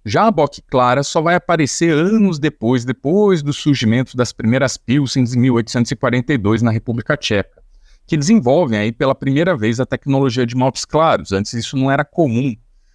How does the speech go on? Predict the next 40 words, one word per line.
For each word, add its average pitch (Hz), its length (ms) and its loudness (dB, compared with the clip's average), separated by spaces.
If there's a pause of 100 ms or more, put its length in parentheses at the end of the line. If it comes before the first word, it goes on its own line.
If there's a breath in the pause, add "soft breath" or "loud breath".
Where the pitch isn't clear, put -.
(200)
O 117 60 -2
estilo 196 340 2
German 135 360 0
Pils 151 340 -2
é 185 80 2
o 190 60 0
primeiro 175 520 2
de 120 120 -4
cor 110 200 -2
clara 104 320 2
na 104 120 2
Alemanha 131 500 0 (160)
e, 151 80 -4
por 131 220 0
exemplo, 139 340 0
ele 160 80 0
só - 160 -2
surge 139 340 -2
em 147 40 -2
mil 160 140 2
oitocentos 127 300 -2
e - 40 -10
setenta. 107 520 -4 (400)
Já 156 140 0
o 214 80 4
Munich 180 320 0
Helle 123 380 0
surge 170 340 -2
apenas 170 420 0
em 170 60 -2
mil 202 220 2
oitocentos 180 440 -2
e 185 60 2
noventa 170 400 0
e 196 80 2
dois 147 380 0
com - 120 -8
a 180 60 0
cerveja 160 460 -2
Spaten. - 600 -4